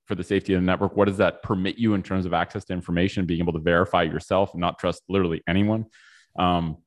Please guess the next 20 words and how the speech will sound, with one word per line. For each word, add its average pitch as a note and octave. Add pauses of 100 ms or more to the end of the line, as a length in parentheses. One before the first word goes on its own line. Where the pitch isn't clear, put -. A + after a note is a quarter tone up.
(600)
but F#2
as A2
it -
stands, G2+
just G#2
the G#2
fact G2
that F#2+
a F#2
non-tech G2+
savvy F#2
human E2+
like F2
myself E2+
could -
put A2
together, F2+ (180)
using G#2
YouTube G2
tutorials, D#2+